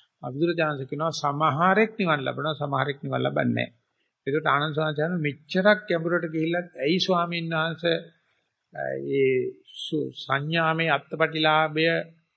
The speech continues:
නිවන ඒකාන්තයෙන් ලබලා දෙන්නේ නැත්තේ කියලා. මේ සංඥාමය අත්පටිලාභයට තියෙන ආශාව නිසා නිවන ලැබෙන්නේ නැහැ. ඒක, ඒක උපයවුවට ඒකට බැඳීමක් ඇති කරගන්න නැතුව උපයන්න ඕන.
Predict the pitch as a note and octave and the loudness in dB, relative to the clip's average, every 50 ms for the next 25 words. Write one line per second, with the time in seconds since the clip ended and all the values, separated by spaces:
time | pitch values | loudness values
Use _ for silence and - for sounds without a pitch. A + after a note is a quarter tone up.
0 | _ _ _ - C#3 D3 E3+ F3+ F#3+ F#3+ G3 F#3 D#3+ D#3+ D#3+ F3 F3 F#3 F#3 F#3+ | _ _ _ -6 -2 0 2 2 4 2 2 2 0 -2 -2 0 0 0 2 2
1 | F#3+ F3 D#3+ C#3 C#3+ C3 A#2+ A#2 A2+ G#2+ G#2 G2 - _ - - G2 F#2+ - F#2 | 4 4 4 4 2 2 2 -2 -6 -8 -10 -12 -14 _ -20 -18 -16 -14 -14 -16
2 | - _ _ _ _ _ _ _ - D#3 D3+ C3+ - - C#3 C#3 C#3+ D3+ D#3+ E3+ | -18 _ _ _ _ _ _ _ -10 -8 -6 -6 -4 -4 -4 -4 -4 -6 -6 -4
3 | F3+ F3+ F3+ F3+ F3+ F3+ F#3+ F#3 F3 C3+ C#3 - - _ F3 E3+ F3+ E3+ F3+ F#3 | -2 0 0 0 0 0 -2 -2 -2 -2 -4 -4 -8 _ -4 -2 -2 -2 0 2
4 | F#3 F#3 F#3+ F#3 F#3+ F#3 F3+ F#3+ F#3 F#3 F#3 - B2+ C3 C#3+ D#3+ D#3+ E3 G3 G#3 | 2 2 4 2 0 -2 0 -2 -2 -2 0 0 2 4 4 4 2 2 2 2
5 | G#3+ G3+ D3+ A#2 A2+ A2+ A2 A#2 A#2+ A#2+ C3 D#3 G#3 C4 - _ _ _ _ _ | 4 2 0 -2 -4 -6 -6 -4 -2 0 0 0 -2 -4 -8 _ _ _ _ _
6 | _ _ _ _ _ _ _ _ _ _ _ _ D3 C#3 C#3 D3 D3 D#3+ D3 C3 | _ _ _ _ _ _ _ _ _ _ _ _ -6 -4 -2 -2 -2 -2 -2 -2
7 | B2 B2 B2+ B2+ B2 A#2+ A#2 A#2 A2+ B2 C3 D#3 D#3+ D3 D#3 D#3+ C#3 B2+ - - | -2 -2 -2 -4 -4 -2 -4 -4 -4 -2 -4 -4 -6 -6 -4 -6 -6 -6 -6 -10
8 | D3 C3 B2 - F3+ F#3 G3+ A3+ A#3+ A3+ E3+ A#2 G2 G#2+ G#2 G#2+ B2+ - - - | -14 -10 -2 0 2 4 4 4 4 4 2 2 0 -2 -4 -4 -4 -6 -8 -12
9 | _ _ _ _ _ _ _ _ _ _ _ C3 C3 C3+ C#3 D#3+ E3 E3+ D3 B2 | _ _ _ _ _ _ _ _ _ _ _ -4 -4 -2 -2 -4 -6 -2 -2 -2
10 | B2+ C3 C3+ D3 D#3+ E3 E3 E3 E3 E3 - - E3 D#3 D#3+ D#3 E3 D#3 D#3 D3+ | -2 -2 -2 -2 -4 -4 -4 -6 -8 -8 -8 -8 -8 -8 -4 -4 -4 -4 -2 -2
11 | D#3 D#3 D3+ C#3 B2+ B2 B2+ B2 B2 - G3+ G3 F3 F#3 E3 C#3 F#2+ F#2+ F#2 F#2 | -2 -2 -2 -4 -2 -2 -4 -4 -2 0 0 2 2 2 -2 -4 -6 -6 -12 -18
12 | F2+ - | -18 -20